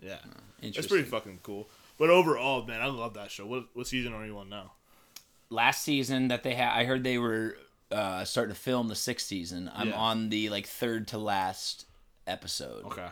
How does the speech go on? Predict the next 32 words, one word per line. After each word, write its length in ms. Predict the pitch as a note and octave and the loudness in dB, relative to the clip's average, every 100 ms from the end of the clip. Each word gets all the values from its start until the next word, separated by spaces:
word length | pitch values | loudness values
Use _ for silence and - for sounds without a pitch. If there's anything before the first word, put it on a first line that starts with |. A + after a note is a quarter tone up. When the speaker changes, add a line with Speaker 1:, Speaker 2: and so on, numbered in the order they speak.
| - _ _ - - | -16 _ _ -20 -18
Speaker 1:
All 80 | G2 | -14
right. 180 | F2 D#2+ | -14 -14
Speaker 2:
So, 540 | - - G2 F2+ D#2+ - _ _ | -10 -4 -2 -2 -6 -12 _ _
lot, 320 | G#2 G#2+ A2 G2+ | -6 -2 -2 -2
lot 220 | A2+ B2 | -2 0
of 60 | |
sex, 680 | - - C#3 C#3+ - - - - | 0 4 6 6 2 -4 -6 -10
Speaker 1:
Lot 220 | - A2+ B2 | 0 4 4
Speaker 2:
lot, 80 | B2 | 2
Speaker 1:
of 80 | |
Speaker 2:
lot 240 | A2+ A#2 B2+ | 2 6 4
of 60 | |
Speaker 1:
sex. 100 | - - | 2 0
Speaker 2:
killing, 500 | C3 C3 C3 C3 B2+ - - _ | 2 4 2 2 -2 -8 -20 _
a 20 | |
lot 100 | F3+ | 2
of 60 | C3+ | 2
guys 400 | A2+ A2+ B2 B2+ | 4 6 6 2
get 140 | C3 | -2
their 160 | - F#2+ | -2 2
eyes 260 | G#2 B2+ - | 4 4 2
cut 240 | - C3 | 2 4
out, 360 | C3+ D3 D#3 - _ | 6 6 6 -4 _
which, 160 | B2 | -2
Speaker 1:
Yeah. 160 | G#2+ F#2+ | 0 -2
Speaker 2:
you 60 | F#3 | 0
know, 160 | F3+ | 2
not 140 | F#3 E3+ | 4 6
my 100 | D#3 | 4
favorite 380 | - C#3+ C3 - | 4 2 2 -2
thing. 340 | C3+ C3+ C#3 | 2 2 4
I, 100 | C3+ | 0